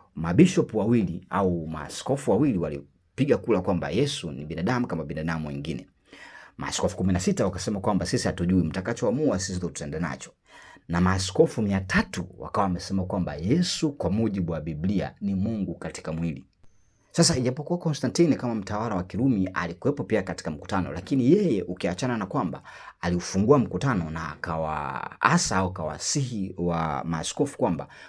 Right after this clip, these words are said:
wawe na umoja, watakachokiamua wao yeye ndio atakifanya kuwa kama ndo fundisho rasmi la utawala wa Rumi. Kwa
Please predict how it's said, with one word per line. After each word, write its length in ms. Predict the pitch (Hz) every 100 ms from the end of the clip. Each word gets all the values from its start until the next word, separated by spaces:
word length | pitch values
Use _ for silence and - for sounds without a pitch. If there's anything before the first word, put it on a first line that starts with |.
| -
wawe 260 | 104 143 151
na 100 | 110
umoja, 440 | 101 113 98 - -
watakachokiamua 920 | - 87 92 - - 87 123 143 113
wao 420 | 120 143 87 73
yeye 160 | 107 107
ndio 160 | 90
atakifanya 640 | 80 87 - - 139 85 - - - -
kuwa 240 | - 123 110
kama 340 | 117 98 90 - - _
ndo 440 | 85 90 90 - - -
fundisho 480 | - 107 147 175 120
rasmi 440 | 113 127 - 98
la 120 | 85
utawala 440 | 80 - 80 87 78
wa 80 | 73
Rumi. 180 | 78 - - -
Kwa 160 | 151